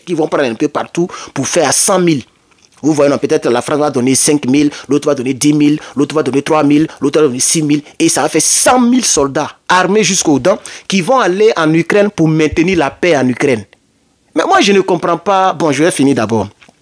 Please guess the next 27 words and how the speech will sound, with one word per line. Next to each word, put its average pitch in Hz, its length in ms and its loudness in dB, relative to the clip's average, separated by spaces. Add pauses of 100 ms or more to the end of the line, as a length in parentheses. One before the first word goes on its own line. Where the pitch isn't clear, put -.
(480)
<laughs> - 460 -2
Un 254 100 2 (100)
contingent 196 720 0
de 170 140 2
maintien 180 340 0
de 160 120 0
la 151 140 2
paix 208 320 -4 (200)
de 165 160 2
cent 277 380 2
mille 269 360 2 (120)
hommes 185 280 2 (320)
pour 175 180 0
geler 190 680 2
le 143 140 -2
conflit. 143 480 -4
Ils 127 100 -6
veulent 190 140 0
geler 156 440 2
le 147 100 2
conflit 151 460 -6 (540)
et 160 280 2 (160)
envoyer 131 360 0
la - 140 0
paix 143 160 -2
en 120 100 -2
Ukraine. 113 320 -6